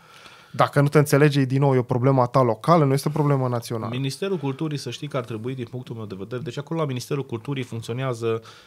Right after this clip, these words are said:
Speaker 2: uh, foarte bine unitatea de management a proiectului. Îți gestionează atâtea proiecte cu milioane de euro. La ce echipă au, gestionează
Speaker 1: Da.
Speaker 2: foarte bine. Nu-i laud pentru că noi implementăm proiect prin ei, tot
Speaker 1: Mhm.
Speaker 2: timpul am spus chestia asta, când am început să lucrez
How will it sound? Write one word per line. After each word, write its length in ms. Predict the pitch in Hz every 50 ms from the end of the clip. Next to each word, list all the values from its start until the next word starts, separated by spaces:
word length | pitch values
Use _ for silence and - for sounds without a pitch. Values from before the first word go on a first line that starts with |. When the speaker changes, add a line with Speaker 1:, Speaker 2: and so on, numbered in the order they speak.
| _ _ _ _
Speaker 2:
uh, 220 | - 110 107 104 104
foarte 340 | 110 - - 139 127 - 117
bine 220 | 107 120 127 120 117
unitatea 340 | 110 104 110 123 117 - 104
de 100 | 101 101
management 440 | 101 107 104 98 - 101 95 - 98
a 40 |
proiectului. 460 | 87 - - 92 82 80 - 90 95 127
Îți 80 | 131
gestionează 400 | 123 131 120 - 131 135 139 127
atâtea 320 | 127 120 143 131 - 120 110
proiecte 320 | - 120 123 120 117 -
cu 100 | 110 -
milioane 320 | 107 110 110 113 110 104 98
de 120 | 95 117
euro. 240 | 123 120 110 110 104 -
La 120 | - 110 101
ce 160 | - - 170
echipă 380 | 165 147 156 151 131 - -
au, 340 | 123 127 135 131 127 123 - - _ _ _ _ _ _ _ _ _ _ _ _ _ _ _ _ _ _ _ -
gestionează 360 | 113 110 - 135 131 123 -
Speaker 1:
Da. 60 | 110
Speaker 2:
foarte 280 | - 131 120 101 - 101
bine. 240 | 90 92 87 82 82
Nu-i 200 | 113 147 160 147
laud 240 | 139 139 139 131 -
pentru 200 | - 120 117 113
că 80 | - 120
noi 200 | 120 127 123 - - -
implementăm 580 | 104 110 110 107 113 113 110 110 107 123 127 117
proiect 320 | 107 120 117 120 113 -
prin 180 | - 110 104 104
ei, 260 | 110 131 156 165 160
tot 140 | 156 - 151
Speaker 1:
Mhm. 100 | 135 147
Speaker 2:
timpul 220 | 165 135 113 - 104
am 60 | 98
spus 180 | - - 110 -
chestia 240 | - 92 92 - -
asta, 140 | - 135 120
când 140 | - 127
am 80 | 127 123
început 320 | 123 - 127 117 - 143
să 120 | 135 - 131
lucrez 380 | 123 120 - 139 143 139 135